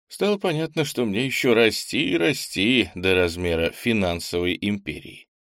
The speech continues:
«С такими деньгами, возможно, Англию ждет банкротство». Я перевел на него взгляд, вызвав своими словами удивление.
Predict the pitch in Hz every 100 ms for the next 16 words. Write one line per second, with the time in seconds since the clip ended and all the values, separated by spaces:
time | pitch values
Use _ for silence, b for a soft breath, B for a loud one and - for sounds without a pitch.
0 | _ _ _ _ _ - - 139 143 190
1 | 190 170 175 160 170 175 160 156 120 156
2 | 143 143 147 151 135 143 135 120 147 127
3 | 143 139 147 147 143 - 78 - _ _
4 | - 90 98 92 98 90 87 87 85 85
5 | 82 82 80 80 87 131 147 - - 87
6 | 98 131 120 127 120 95 90 90 87 -
7 | 85 82 85 90 92 - 90 101 117 82
8 | 80 -